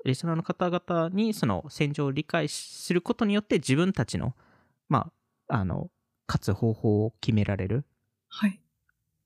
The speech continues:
Speaker 1: ようにしたいなっていう、えー、ところで、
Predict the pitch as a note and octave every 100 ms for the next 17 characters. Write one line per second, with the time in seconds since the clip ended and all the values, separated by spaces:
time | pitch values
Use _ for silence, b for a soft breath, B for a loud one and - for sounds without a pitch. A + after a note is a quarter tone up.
0 | _ _ _ _ _ E3+ A2+ - - D3
1 | D3 D#3+ _ A2+ G#2+ G#1 G1+ - - A#2
2 | G2+ - - - E3 D#3 - G2+ G#2+